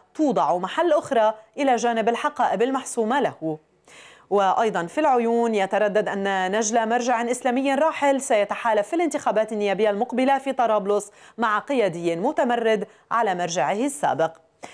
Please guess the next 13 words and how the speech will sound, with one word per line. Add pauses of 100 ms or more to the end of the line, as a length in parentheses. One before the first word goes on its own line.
(180)
في
السفير
أيضًا
كتب
محمد
بلوط:
طلائع
عسكرية
مصرية
في
سوريا. (1300)
يقول
بلوط: